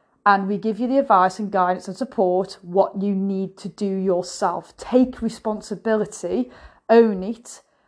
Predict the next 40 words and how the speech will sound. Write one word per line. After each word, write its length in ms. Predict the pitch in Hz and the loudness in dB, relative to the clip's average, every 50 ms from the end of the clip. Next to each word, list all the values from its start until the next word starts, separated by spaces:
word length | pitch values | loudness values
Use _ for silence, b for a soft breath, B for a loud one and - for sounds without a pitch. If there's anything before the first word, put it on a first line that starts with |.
| _ _ _ - | _ _ _ 2
of 240 | 214 214 214 - 175 | 4 4 4 4 2
your 260 | 202 214 202 196 190 | 0 2 2 2 0
health 480 | 185 - - - 220 208 208 202 - - | -2 -6 -4 -2 0 0 0 -2 -6 -10
and 140 | - 190 170 | -10 -10 -10
fitness. 880 | - - - 208 185 - - 180 175 180 180 - - - - - - _ _ _ _ _ _ _ b b b b b b b b b b _ _ _ _ _ _ _ _ _ _ _ _ - | -10 -8 -4 -4 -4 -4 -4 -12 -14 -14 -14 -14 -14 -14 -16 -16 -18 _ _ _ _ _ _ _ b b b b b b b b b b _ _ _ _ _ _ _ _ _ _ _ _ -2
You 100 | 220 202 | 2 2
know, 140 | 190 185 | 4 4
we 200 | 185 202 269 302 | 4 4 4 2
can't 600 | 294 - - 254 285 285 269 262 247 262 - - - | 2 0 0 4 6 8 8 6 4 0 -10 -10 -8
make 520 | 202 202 208 220 214 220 214 220 - - | -4 0 2 4 4 4 2 0 -6 -8
you 120 | 220 202 170 | -8 -8 -4
do 140 | 180 202 | -2 -2
it. 420 | 185 180 - - - - - - _ _ _ _ - | -2 -2 -4 -16 -18 -20 -20 -20 _ _ _ _ -4
We 120 | 208 214 | -4 -2
can 160 | 214 - 214 | 0 0 -2
advise 520 | 202 185 - 220 214 220 233 254 262 262 - | -2 2 6 8 8 8 8 6 6 4 0
you, 100 | 302 254 | -2 -2
we 100 | 208 202 | -2 -6
can 120 | - 190 | -8 -10
encourage 400 | 190 190 - - 220 214 214 - | -12 -10 -4 2 2 2 2 0
you 80 | 180 165 | -4 -14
to 120 | - - | -16 -8
do 200 | - 208 208 240 | -4 -2 -2 -2
it, 80 | 254 - | -2 -4
we 80 | 196 | -8
can 140 | - - 185 | -10 -10 -10
set 360 | - - - - 220 - - | -12 -10 -6 -6 -6 -4 -4
you 120 | 196 196 175 - | -8 -10 -6 0
goals 440 | - 226 190 185 208 240 269 - - - | 4 6 6 6 4 2 0 -2 -4 -4
to 100 | 226 196 | -4 -2
work 240 | 196 196 190 190 | 0 -2 -2 -2
towards, 400 | - - 185 175 175 202 233 233 B B B B B B | -6 -10 -6 -4 -2 -2 -2 -2 B B B B B B
which 140 | B 220 214 | B -4 -2
is 100 | 240 - | 0 4
what, 220 | 233 240 226 - - | 4 4 4 4 4
um, 500 | 214 214 214 208 208 202 202 202 202 185 | 6 8 8 8 6 4 -2 -8 -8 -4
my 160 | - 208 214 214 | 2 2 2 2
physio 360 | 214 - 190 185 - 175 175 | 2 -2 -8 -6 -6 -6 -6
did. 360 | 170 170 170 185 202 202 - - | -6 -6 -4 -4 -4 -6 -4 0
I 300 | 196 202 202 196 202 | 2 2 2 2 0